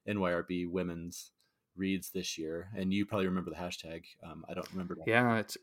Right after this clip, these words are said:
Speaker 2: N Y R B Women twenty-three.
Speaker 1: Yeah, yeah, that's right. So, but, um, Vicky Baum's Grand Hotel came up, and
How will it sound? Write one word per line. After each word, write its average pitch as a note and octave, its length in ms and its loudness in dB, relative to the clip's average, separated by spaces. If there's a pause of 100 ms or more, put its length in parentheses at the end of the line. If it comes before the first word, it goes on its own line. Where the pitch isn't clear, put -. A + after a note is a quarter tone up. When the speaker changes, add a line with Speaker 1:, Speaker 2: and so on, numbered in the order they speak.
(100)
Speaker 2:
N D3+ 180 10
Y D3+ 180 10
R C#3+ 140 12
B C3 200 6
Women C#3+ 500 8
twenty-three. A2 800 4 (320)
Speaker 1:
Yeah, D#2 280 -2 (220)
yeah, - 180 -8
that's - 200 -8
right. D2 200 -4
So, A#2+ 320 8 (320)
but, B2 360 12 (200)
um, F#2 480 6 (340)
Vicky C3 240 4
Baum's G#2 600 2 (100)
Grand G#2+ 280 4
Hotel G2+ 420 2
came F2 240 -2
up, F2 220 0
and E2+ 340 -4